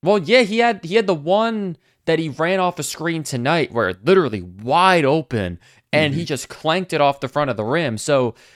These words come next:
Speaker 1: I, again, maybe it's his legs, ma-, it, like, just not being used to playing this far in the season for the first time in a long time. But, uh,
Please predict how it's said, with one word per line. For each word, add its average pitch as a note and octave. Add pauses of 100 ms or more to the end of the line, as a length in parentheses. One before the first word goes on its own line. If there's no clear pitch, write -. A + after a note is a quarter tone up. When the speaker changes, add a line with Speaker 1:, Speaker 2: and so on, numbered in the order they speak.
(180)
Speaker 1:
I, C#3+
again, D3+
maybe C#3+
it's C#3+
his G#2+
legs, D#3+
ma-, B2
it, C3
like, A#2
just C#3
not D#3
being C#3
used D3+
to D#3+
playing C#3+
this C3+
far D3
in B2+
the G#2+
season F3 (220)
for E3
the D#3+
first E3+
time E3+
in E3+
a E3
long E3+
time. E3+ (480)
But, C#3+ (460)
uh, A#2+